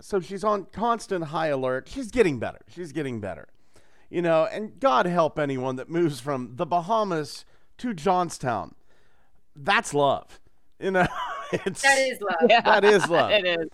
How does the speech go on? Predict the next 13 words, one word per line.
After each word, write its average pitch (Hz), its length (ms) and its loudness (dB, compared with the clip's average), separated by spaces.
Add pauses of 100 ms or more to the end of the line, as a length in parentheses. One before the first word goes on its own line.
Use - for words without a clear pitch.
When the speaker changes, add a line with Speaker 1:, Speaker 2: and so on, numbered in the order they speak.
(160)
Speaker 1:
I 202 140 0
wanna 226 200 2
move 208 380 4
from 165 380 2 (160)
an 170 240 -2
island 214 460 0
paradise 147 760 -2 (460)
to 160 420 0
the 160 220 -6
frozen 180 480 0
hell 151 300 0
of 139 140 -6
Pennsylvania. 131 720 -6